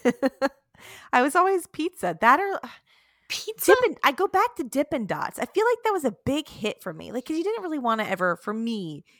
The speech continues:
Speaker 1: it was never about the meal. It was just about the experience, like, being around, tasting things.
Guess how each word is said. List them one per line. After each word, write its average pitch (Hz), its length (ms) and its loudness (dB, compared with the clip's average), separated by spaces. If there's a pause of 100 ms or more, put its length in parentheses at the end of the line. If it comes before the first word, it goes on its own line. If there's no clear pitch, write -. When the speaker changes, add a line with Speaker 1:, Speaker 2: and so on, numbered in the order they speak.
Speaker 1:
it - 80 -8
was 233 120 -6
never 294 140 -4
about 311 280 -2
the 208 60 -10
meal. 170 680 -10 (160)
It 190 80 -2
was 220 120 0
just - 180 -4
about 240 380 0
the 202 100 -10
experience, 180 1200 -10
like, 165 180 -14
being 240 260 -8
around, 165 600 -6
tasting 202 640 -12
things. 151 760 -12